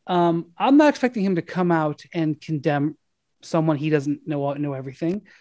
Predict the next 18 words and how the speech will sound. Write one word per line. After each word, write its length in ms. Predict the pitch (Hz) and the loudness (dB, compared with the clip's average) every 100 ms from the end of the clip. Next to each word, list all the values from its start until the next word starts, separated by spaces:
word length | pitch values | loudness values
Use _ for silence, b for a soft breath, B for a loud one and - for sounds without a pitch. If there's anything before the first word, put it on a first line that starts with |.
| b b b _ | b b b _
But 260 | 190 180 - _ _ _ _ _ _ _ _ _ _ _ _ | 0 0 -4 _ _ _ _ _ _ _ _ _ _ _ _
I 140 | 170 | -2
really 720 | 175 170 165 214 226 220 196 - _ _ _ _ _ _ _ _ _ _ _ | 0 0 4 6 6 4 -4 -12 _ _ _ _ _ _ _ _ _ _ _
thought 380 | - 170 160 - | 2 4 4 -2
that, 240 | 160 156 160 | -6 -6 -2
I 40 | |
really 480 | 170 180 202 196 - | 2 4 4 2 -2
wondered 640 | 165 160 185 185 151 135 135 | -6 2 4 4 2 -2 -4
and 260 | 143 147 147 | -4 -4 -4
was 400 | 147 135 - - _ _ _ | -6 -6 -12 -20 _ _ _
thinking 460 | - 180 175 156 143 | -2 0 2 0 0
that 180 | 139 - - | -4 -10 -12
if 140 | 151 | -6
there 140 | 165 165 | 0 2
was 120 | 151 | 2
an 60 | |
opportunity 600 | 156 151 147 175 160 143 135 | 2 0 -2 2 2 0 -6
to 460 | - 147 139 135 | -6 -4 -4 -6